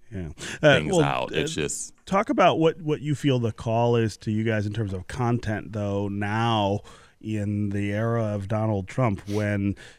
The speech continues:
Speaker 1: uh, I think everybody who produces journalism of any kind, but particularly opinion journalism, feels like, uh, the rest of the world, everything else around you has changed, and so you sort of have to change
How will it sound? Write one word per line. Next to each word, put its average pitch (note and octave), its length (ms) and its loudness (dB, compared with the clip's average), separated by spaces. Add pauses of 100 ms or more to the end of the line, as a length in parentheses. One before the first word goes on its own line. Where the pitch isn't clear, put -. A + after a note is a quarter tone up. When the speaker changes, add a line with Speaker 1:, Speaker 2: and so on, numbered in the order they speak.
(180)
Speaker 1:
uh, F2+ 300 -8
I G#2 60 -8
think G2+ 260 -6
everybody A2 560 2
who G2+ 580 -2
produces G2+ 760 -4 (140)
journalism A2 500 2
of G#2 100 -2
any A2 160 0
kind, G#2+ 300 -4
but F#2+ 180 -6
particularly G#2+ 460 -6
opinion C#3 400 2
journalism, G2 600 -2 (840)
feels C#3+ 300 6
like, A#2 320 4 (420)
uh, G#2+ 260 -4
the G#2 180 0
rest C3 300 4
of A2+ 60 4
the A2 80 4
world, G#2+ 380 4
everything C#3 360 6
else C3 240 4
around B2 380 6
you G#2+ 160 6
has G#2 280 0
changed, G#2 640 2 (880)
and A2+ 120 2
so A#2 340 6
you A2 120 2
sort C3 240 0
of A#2 40 4
have B2 120 2
to A2+ 80 -2
change A2+ 380 2